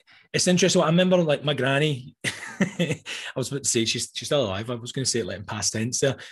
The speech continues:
remember her, 'cause I was on T V sometimes, my granny thinks that I, like, I run T V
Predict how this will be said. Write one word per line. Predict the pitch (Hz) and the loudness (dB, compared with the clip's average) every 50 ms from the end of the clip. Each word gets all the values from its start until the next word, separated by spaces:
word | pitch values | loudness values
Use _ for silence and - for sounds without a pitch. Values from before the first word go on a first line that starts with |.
| - _ - | -18 _ -2
remember | 113 143 151 151 139 | 0 0 2 2 0
her, | 139 131 | 0 0
'cause | - 151 143 139 | 0 0 0 2
I | 151 | 2
was | 143 135 - | 2 2 2
on | 143 127 123 117 110 107 - - | 2 2 2 0 -4 -6 -8 -6
T | - 127 117 | -2 -2 2
V | 117 117 113 | 2 2 2
sometimes, | 113 - 120 120 - 135 131 131 120 110 | 2 0 -2 -4 -4 -6 -6 -6 -8 -8
my | 117 113 | -8 -6
granny | 110 117 117 117 120 | -6 -4 -4 -4 -4
thinks | 110 - 113 110 110 104 - | -6 -6 -8 -8 -6 -6 -6
that | 110 87 | -4 -2
I, | 104 104 107 | -2 -2 -2
like, | 104 101 104 98 - | -2 -4 -4 -4 -4
I | 104 107 | -4 -2
run | 101 107 113 123 | -2 -2 -2 -2
T | 117 - 123 110 | -2 -2 -2 0
V | 104 110 117 127 123 - | 0 0 0 0 -2 -6